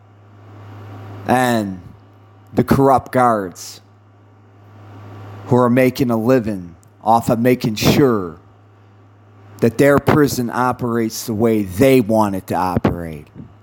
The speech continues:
See, the warden gave them their rules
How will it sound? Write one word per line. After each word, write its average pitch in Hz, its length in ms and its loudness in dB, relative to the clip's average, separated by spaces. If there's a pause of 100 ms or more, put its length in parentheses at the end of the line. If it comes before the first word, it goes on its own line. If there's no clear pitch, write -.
(1200)
See, 143 500 4 (2500)
the 113 140 4
warden 143 520 4
gave 139 440 2
them 95 420 -8 (920)
their 113 240 4
rules 101 800 -4